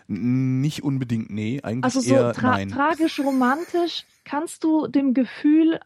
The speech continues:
Speaker 2: einer fressenden Sehnsucht etwas abgewinnen?
Speaker 1: Nein, das ist schlimm. Das,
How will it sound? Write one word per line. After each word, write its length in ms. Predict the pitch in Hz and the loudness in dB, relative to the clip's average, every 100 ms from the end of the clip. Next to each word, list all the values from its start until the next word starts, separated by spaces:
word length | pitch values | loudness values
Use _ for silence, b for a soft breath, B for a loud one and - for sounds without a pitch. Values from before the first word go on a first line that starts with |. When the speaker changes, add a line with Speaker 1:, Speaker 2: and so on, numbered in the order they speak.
| _ | _
Speaker 2:
einer 480 | 262 254 247 240 - _ - | 0 2 0 -2 -6 _ -20
fressenden 800 | - 247 285 - 294 285 262 226 | -12 -2 -2 -2 -6 -2 0 2
Sehnsucht 560 | 233 262 294 269 - | 2 0 0 -2 -2
etwas 320 | - - 254 | -6 -2 -2
abgewinnen? 720 | - 262 - 262 254 262 254 247 | 0 -2 -2 0 4 4 4 4
Speaker 1:
Nein, 480 | 113 135 165 123 107 | 2 2 2 2 0
das 140 | 101 | -4
ist 100 | 120 | -6
schlimm. 560 | - - 117 160 117 | -10 -8 -8 -6 -8
Das, 120 | 95 | -8